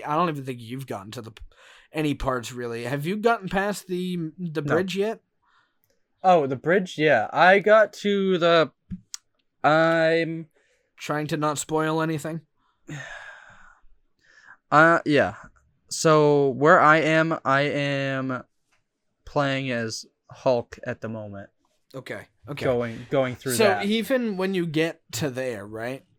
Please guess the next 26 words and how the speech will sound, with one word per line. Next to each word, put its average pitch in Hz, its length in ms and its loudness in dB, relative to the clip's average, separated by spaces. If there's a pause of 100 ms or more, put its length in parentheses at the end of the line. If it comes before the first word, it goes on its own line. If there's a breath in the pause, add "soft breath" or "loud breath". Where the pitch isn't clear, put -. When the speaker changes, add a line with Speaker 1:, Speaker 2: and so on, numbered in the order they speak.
(220)
Speaker 1:
And, 143 580 -2
I 151 120 -6
mean, 135 180 -2
I 131 80 -2
guess 135 220 -4
this 127 160 -10
is - 60 -14
minor 113 300 -6
spoiler, 95 640 -14
very 131 320 -6
minor, 98 300 -14
but 165 200 -2
even 185 220 0
just 185 180 0
seeing 170 220 0
the 143 260 -2 (120)
relationship 143 680 -4
between 127 320 -10
Hulk 131 300 -6
and 117 320 -10 (380 loud breath)
Kamala 147 360 -4
Khan 135 280 -8
in, 120 100 -12
like, 117 180 -12
the 123 60 -12
first 131 400 -8